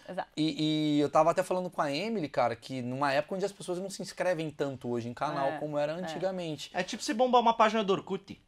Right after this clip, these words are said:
Speaker 2: É,
Speaker 3: É a
Speaker 2: tipo,
Speaker 3: mesma
Speaker 2: um
Speaker 3: coisa que
Speaker 2: blog. É, e eu fico muito feliz, cara, porque eu vejo que os tempos vão passando, mas eu acho que o que me movimenta ainda é tentar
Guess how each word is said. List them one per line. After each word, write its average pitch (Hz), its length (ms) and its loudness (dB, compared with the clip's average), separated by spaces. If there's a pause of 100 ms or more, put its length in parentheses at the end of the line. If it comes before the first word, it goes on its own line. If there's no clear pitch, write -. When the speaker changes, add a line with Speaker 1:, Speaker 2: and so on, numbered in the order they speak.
(500)
Speaker 2:
É, 127 60 -6
Speaker 3:
É - 20 -4
a 113 80 -6
Speaker 2:
tipo, 117 160 -8
Speaker 3:
mesma 160 240 -2
Speaker 2:
um - 40 -4
Speaker 3:
coisa 127 200 0
que 135 60 6
Speaker 2:
blog. 127 340 4 (540)
É, 143 720 12
e 151 1160 -2
eu 127 80 -2
fico 214 240 -2
muito 254 240 4
feliz, 359 460 2
cara, 143 240 6
porque 170 400 0
eu 156 140 4
vejo 170 340 0
que 190 340 -4 (580)
os 135 200 -4
tempos 185 320 2
vão 175 180 0
passando, 165 840 0 (320)
mas 143 340 2
eu 160 80 8
acho - 160 2
que 170 60 -6
o 160 40 -8
que - 140 -6
me 170 120 -2
movimenta 170 680 -2
ainda 165 600 0
é 139 140 2
tentar 185 880 2